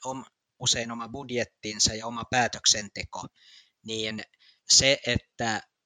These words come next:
diilataan sitä, että kuka auttaa ketäkin, ja toisaalta sitten, kun tulee tyhjiä virkoja, että kuka, kuka ylentää ke-, kenen,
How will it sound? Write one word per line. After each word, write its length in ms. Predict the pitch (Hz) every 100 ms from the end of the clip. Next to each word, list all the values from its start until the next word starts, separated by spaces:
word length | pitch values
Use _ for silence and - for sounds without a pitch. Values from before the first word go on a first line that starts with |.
| _ 117
diilataan 680 | 131 147 131 117 120 110 110
sitä, 400 | 127 123 120 110
että 600 | 107 _ 110 110 104 90 - - _ _ _ _
kuka 260 | 131 - 117
auttaa 420 | 110 - 107 107
ketäkin, 600 | 127 - 123 - 123 120 - -
ja 120 | 110
toisaalta 480 | - 139 131 131 120
sitten, 380 | 127 131 - 120
kun 320 | 120 117 117 - - _ _ -
tulee 240 | 117 113
tyhjiä 420 | 143 131 127 117
virkoja, 600 | 127 123 - 117 110 110
että 220 | - - -
kuka, 300 | 127 127 95 - _ _ _ _ _ _ _ _
kuka 320 | 139 - 120 - - 120
ylentää 600 | 117 113 - 117 110 107 - - _ _ _ _ _ _ -
ke-, 240 | 127 - -
kenen, 320 | 143 131